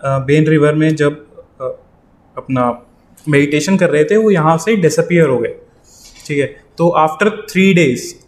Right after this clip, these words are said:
मतलब जब वो reappear हुए थे, तो he was enlightened, Right। तो this is, अ, this is the Gurdwara जहाँ पर गुरु नानक देव जी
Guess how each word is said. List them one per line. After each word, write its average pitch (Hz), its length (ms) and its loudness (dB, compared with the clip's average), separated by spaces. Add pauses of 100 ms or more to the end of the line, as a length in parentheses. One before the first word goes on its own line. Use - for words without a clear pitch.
(120)
मतलब 127 300 -4
जब 143 160 -2
वो 151 280 0
reappear 170 520 2
हुए 143 160 2
थे, 214 240 0
तो 196 220 -2
he 160 240 2
was 196 160 2
enlightened, 131 500 -2 (460)
Right। 147 460 -4
तो 151 240 0 (280)
this 160 160 -2
is, 165 280 0
अ, 139 180 0
this 160 220 -4
is 180 80 0
the 185 80 2
Gurdwara 143 480 2 (360)
जहाँ 139 180 -2
पर 165 160 2
गुरु 151 200 2
नानक 147 300 -2
देव 135 220 2
जी 170 340 -4